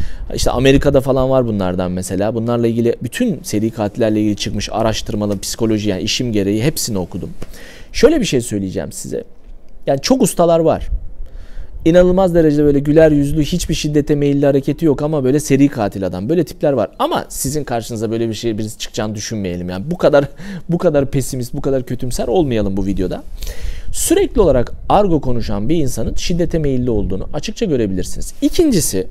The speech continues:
çok net olarak kavgaya tutuşması, trafikte falan.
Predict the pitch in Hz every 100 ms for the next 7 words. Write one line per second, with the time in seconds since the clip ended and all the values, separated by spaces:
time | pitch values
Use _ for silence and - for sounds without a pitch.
0 | - 175 151 127 101 87 - - - -
1 | - 277 330 381 - - - - - -
2 | - - 247 226 247 214 175 104 80